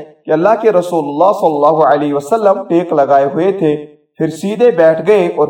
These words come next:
فرمایا، "نہیں، اس ذات کی قسم جس کے قبضے میں میری جان ہے،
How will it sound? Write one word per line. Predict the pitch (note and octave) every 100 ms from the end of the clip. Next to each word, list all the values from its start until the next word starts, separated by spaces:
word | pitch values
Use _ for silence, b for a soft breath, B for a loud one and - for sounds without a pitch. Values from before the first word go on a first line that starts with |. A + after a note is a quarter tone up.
| -
فرمایا، | D3+ D#3+ G3+ E3 D#3 - - _ -
"نہیں، | E3+ G3+ F3+ - - _ -
اس | D#3+ D#3
ذات | E3+ G#3 A#3
کی | A3+
قسم | F#3 F3+ - G#3+ G3+ D3+
جس | F3+
کے | F3+ E3
قبضے | E3 D#3 D#3+
میں | G3 F#3
میری | D3+ D3+ C#3+ - B2+
جان | E3 G3+ F3
ہے، | D3+